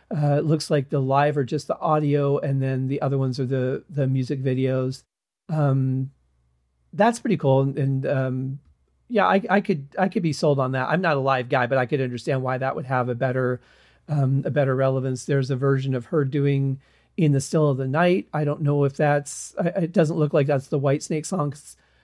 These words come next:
it wouldn't have come out yet, but, um, that might be, like, the old classic, uh, song. Um, there's Come Home, which I guess was from the Wonder Years. Um, yeah, just a lot of club mixes and, okay, here's, like, what,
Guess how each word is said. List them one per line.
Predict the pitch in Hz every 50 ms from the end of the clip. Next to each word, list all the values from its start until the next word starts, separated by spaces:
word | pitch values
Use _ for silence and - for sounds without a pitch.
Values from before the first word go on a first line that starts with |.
| _ -
it | -
wouldn't | 156 151 143 143
have | 135
come | - 156 151 143
out | 135 139 - -
yet, | 151 151 151 - - 139
but, | 147 139 135 131 - -
um, | 151 139 135 131 131 131
that | 139 147 -
might | 143 143 139 139
be, | 151 143 139
like, | 135 131 113
the | - 175 156
old | 147 143 139 135
classic, | - - 143 131 127 131 - - 156 135 139 _ _ _ - -
uh, | 208 151 170 165 -
song. | - - 190 147 147 143 143 143 143 - _ _ _ _ _ _ _ _
Um, | - 165 147 143 139 131 135 135 135
there's | 139 139 131 -
Come | - - _ - - - 175 160 160
Home, | 143 135 - 160 160 170 190 202 214 220 -
which | 165 147 -
I | 156
guess | 143 147 147 139 -
was | 180 143 -
from | - 165 147
the | 139
Wonder | 127 127 143 160 170 175
Years. | 180 175 175 175 180 190 208 214 202 - - _ _ _ _ _ _ _ _ _ _ _ -
Um, | - 156 147 147 147 147 147 147 151 147 139 - _ _ _ _ _ _ _ _ -
yeah, | - 160 160 156
just | 151 - 196 - 190
a | 165
lot | 151 156 151 165 160
of | 143 127 - -
club | - - - 175 165 151 139 147
mixes | 147 143 151 143 - - - 151 147 139 131
and, | 147 143 139 143 151
okay, | - 151 151 143 - - 156
here's, | 131 131 147 143 139 156
like, | 139 139 135 -
what, | - 196 147 139 139 -